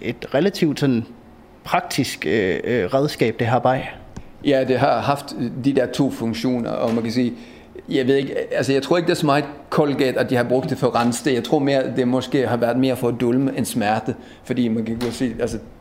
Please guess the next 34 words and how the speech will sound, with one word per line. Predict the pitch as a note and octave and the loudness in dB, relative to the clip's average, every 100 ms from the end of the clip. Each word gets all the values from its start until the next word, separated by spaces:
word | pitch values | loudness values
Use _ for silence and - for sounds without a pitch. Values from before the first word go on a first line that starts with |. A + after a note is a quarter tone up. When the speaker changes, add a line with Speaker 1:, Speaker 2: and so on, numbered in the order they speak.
| - | -2
Speaker 2:
tandpine | B2+ C3+ B2+ A#2+ | -2 0 -2 0
nu, | A#2+ A#2+ | 0 -2
jamen, | G#2 | -2
så | A2 | -2
går | C3 | -2
man | B2 | -2
til | G#2+ | -4
tandlægen. | - A2+ A#2 A#2 F#2+ | -4 -2 0 -2 -4
Det | A#2+ A#2 | -6 -4
var | A2 | -4
ikke | A2+ - | -4 -6
den | A#2 | -6
mulighed | A2+ A2+ A2 G#2+ | -4 -4 -4 -6
dengang. | G#2+ G2 F#2 - - - - - - - - - - - - | -6 -8 -8 -12 -16 -18 -20 -20 -20 -20 -18 -16 -12 -8 -2
Speaker 1:
Men | - C3 A#2 A#2 A2+ - - - - A#2 | 2 2 4 2 2 -2 -8 -18 -10 -6
sådan | - F3+ | 0 2
et, | E3+ - | 0 0
et | B2 - - | -6 -4 -2
bajfund, | A#2 F3+ - C#3+ A#2 - - | 0 0 0 2 2 0 -2
øh, | B2 A#2 A#2 | 0 2 4
nu | C#3 | 4
nævner | D#3 F3 F#3 | 4 2 2
du, | A#2 | 2
at | A2 | 2
I | A2+ | 2
har | A2 | 0
fundet | - C3 D#3+ C#3 | 2 2 4 4
en | A#2+ | 4
mere, | A#2 C3+ | 4 2
der | C3+ G2+ | 2 0
desværre | A2+ A#2 B2 C3 | 0 2 2 2
var, | D#2+ G#2+ - | -2 -4 -2
var | - | -2
forurenet. | - - G#2+ A2+ C3 E2 | 0 0 2 2 0 0